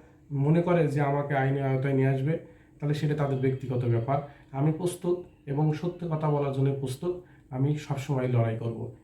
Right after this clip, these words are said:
ইনশাআল্লাহ, সবাই ভালো থাকবেন। আসসালামু আলাইকুম। এবং শোক, শোক, শোক পরিবারে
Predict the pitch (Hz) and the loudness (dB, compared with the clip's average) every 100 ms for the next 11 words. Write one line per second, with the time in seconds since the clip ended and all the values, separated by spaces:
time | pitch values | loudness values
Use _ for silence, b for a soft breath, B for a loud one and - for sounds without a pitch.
0 | - 131 127 143 156 156 131 123 117 117 | -10 -4 -2 0 0 -2 -2 0 0 0
1 | 131 143 185 B B - - - _ - | 0 -2 -2 B B -20 -20 -20 _ -12
2 | 120 131 123 120 113 113 110 113 165 - | -6 0 2 4 2 -2 -6 -2 -4 -4
3 | B B - 139 160 170 - 160 156 - | B B -4 2 2 0 -4 -6 -6 -6
4 | 160 147 - 175 175 175 B B B - | -2 0 0 0 0 -2 B B B -8
5 | 185 180 - - - 185 175 151 123 | -6 -6 -8 -20 -2 2 4 4 4